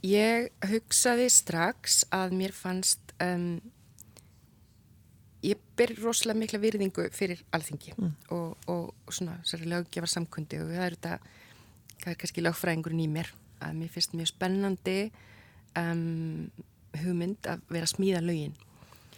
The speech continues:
Speaker 1: Em, ég var líka mjög meðvituð um það hver tímasetningin er, em, hvaða er erfiður kafli framundan,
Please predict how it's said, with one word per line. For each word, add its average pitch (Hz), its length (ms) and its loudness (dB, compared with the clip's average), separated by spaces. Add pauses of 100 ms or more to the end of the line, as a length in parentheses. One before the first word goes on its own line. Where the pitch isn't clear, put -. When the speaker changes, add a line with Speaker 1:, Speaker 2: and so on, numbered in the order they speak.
(200)
Speaker 1:
Em, 165 460 0
ég 185 160 2
var 180 100 0
líka 196 840 0 (240)
mjög 185 180 0
meðvituð 180 480 0
um 170 80 -4
það 185 320 -4 (100)
hver - 200 -6
tímasetningin 202 760 0
er, 233 180 -2 (800)
em, 170 800 -6 (1200)
hvaða 180 260 -6
er 196 160 -2 (440)
erfiður 190 420 -2
kafli 220 560 -2 (220)
framundan, 208 640 -2